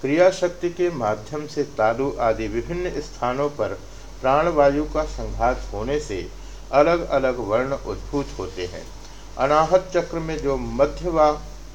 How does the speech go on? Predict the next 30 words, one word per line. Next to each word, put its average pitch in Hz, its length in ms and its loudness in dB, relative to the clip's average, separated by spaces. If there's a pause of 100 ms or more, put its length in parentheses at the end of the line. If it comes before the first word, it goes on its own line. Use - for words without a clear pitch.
मावाक, 135 560 4 (560)
मध्यमा 147 420 2
वाक 139 440 4
थी 90 200 -8 (160)
वही 123 260 -2
वर्णों 131 460 -2
द्वारा 131 300 2
वैखरी 110 500 -2
वाक 123 340 0
के 117 100 -4
रूप 139 280 -4
में 95 140 -10 (560)
हमारे 139 400 4
सम्मुख 123 540 -6
आती 95 280 -6
है। 87 180 -8 (520)
इसी 147 260 0
वैखरी 160 520 2
वाक 131 400 4
को 151 120 0
हम 143 220 -4
श्रोत्र 147 580 -2
द्वारा 117 380 2
गृहीत 107 320 -6 (100)
करते 92 300 -4
हैं। - 360 -10 (420)
इस 175 120 0
प्रकार 151 500 4
आपका 123 380 2
स्वरूप 131 460 -2